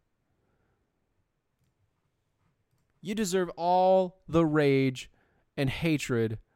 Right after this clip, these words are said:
that you get. Your children should be taken from you because you did not do what you were supposed to do as a parent. You did not understand that these kids need something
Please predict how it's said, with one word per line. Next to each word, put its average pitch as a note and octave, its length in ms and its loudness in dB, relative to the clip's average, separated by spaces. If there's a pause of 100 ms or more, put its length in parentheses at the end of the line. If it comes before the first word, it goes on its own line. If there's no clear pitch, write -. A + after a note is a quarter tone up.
(300)
that B2+ 160 -2
you A#2+ 120 0
get. A2+ 420 -10 (1800)
Your B2 100 0
children D#3 380 0
should C#3+ 240 -2
be A#2 100 -2
taken G2 320 -8
from G#2 260 -10
you G2+ 120 -8
because A2 460 -6
you E3 380 -4 (140)
did D#3+ 240 0
not D3+ 400 -4
do D3 220 2
what B2 180 -2
you C3+ 120 -2
were B2+ 120 -2
supposed B2 380 -4
to B2 60 -6
do A#2 140 -2
as G#2+ 100 -6
a G2+ 40 -6
parent. G2 420 -8 (3000)
You C#3 80 -10
did D3 140 -6
not E3 160 -2
understand D#3 840 -2 (2250)
that A2+ 80 -14
these C#3 180 -4
kids D#3+ 240 -2
need G#3 460 4
something A2+ 640 0